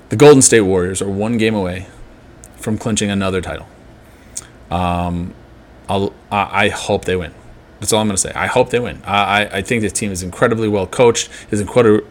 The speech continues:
incredibly well put together, um, and it's just a joy to watch those guys play. Um, they, they change the way the N B A works with their style. And, hey, look, th-, there's plenty of other guys that are gonna have opportunities, and hopefully the Celtics can continue to be as good and maybe come back and do this again. But,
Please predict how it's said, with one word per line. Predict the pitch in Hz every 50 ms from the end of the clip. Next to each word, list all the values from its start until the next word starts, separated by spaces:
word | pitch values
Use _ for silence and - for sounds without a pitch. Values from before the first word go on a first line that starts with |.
| - - - -
incredibly | 110 98 - - - 165 170 170 139 135 131 120
well | 110 110 117 117 113 110 107 110 107 - - - - - - -
put | - 127 110
together, | - 101 104 117 113 110 110 107 107 - - - - - - - 90
um, | 95 95 95 92 92 92 95 92 82 - -
and | 101 101 98 98 95 - -
it's | - -
just | - 123 - 113
a | 101
joy | 98 113 107 104 101
to | 98
watch | 92 92 95 98 98 95 - - -
those | 92 90 90 90
guys | - 92 85 87 85 -
play. | - - 58 64 - - - - - - - - - - -
Um, | - 90 92 92 90 90 90
they, | 85 90 92 90
they | - 78 95 95
change | 87 - - - 113 113 117 113
the | 117 113
way | 110 110 110
the | 101 104 104
N | 104 104
B | 101 101 101
A | 98
works | 98 98 107 110 135 139 - - - -
with | - 110 107 - -
their | 107 101 101 98
style. | - - 113 117 131 214 285 - - - - - - - - - -
And, | - 107 107 107 107 107 104 104 104 104 104 -
hey, | - 113 101 - - - -
look, | 127 107 - - - - - - -
th-, | - 92 - -
there's | 147 151 -
plenty | - 220 226
of | 208 180
other | 160 143
guys | 123 120 120 113
that | 110 110
are |
gonna | 110 107 104
have | 107 98 98
opportunities, | 98 95 87 - - 98 98 95 95 95 95 92 87 -
and | - 95 95 92
hopefully | 107 147 135 131 123 104
the | 101
Celtics | - - 110 104 95 - 95 - -
can | - 117 104 98 95 87
continue | - 104 98 - - 110 104 101
to | 98 - 98
be | 95 104 98
as | 98 92 92
good | - 101 98 98 98
and | 98 98
maybe | 98 98 92 92
come | - - 101 92
back | 92 92 90 90 -
and | 95 87
do | 95 92
this | 92 87 -
again. | 87 82 107 95 95 92 92
But, | 87 - -